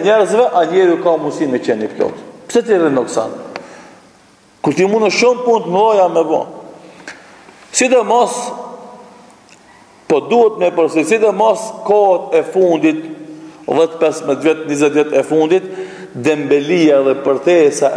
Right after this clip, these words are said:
e madhe që është përhap në mesin e trive, prej punëve të ndryshme,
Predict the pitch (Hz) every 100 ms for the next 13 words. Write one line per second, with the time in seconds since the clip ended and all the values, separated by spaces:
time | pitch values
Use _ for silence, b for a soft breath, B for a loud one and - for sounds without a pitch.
0 | 131 139 165 151 131 123 127 - 139 139
1 | 151 147 127 139 156 151 135 123 160 160
2 | 185 196 - B B B 220 190 - 190
3 | 175 147 139 135 135 143 180 135 - 110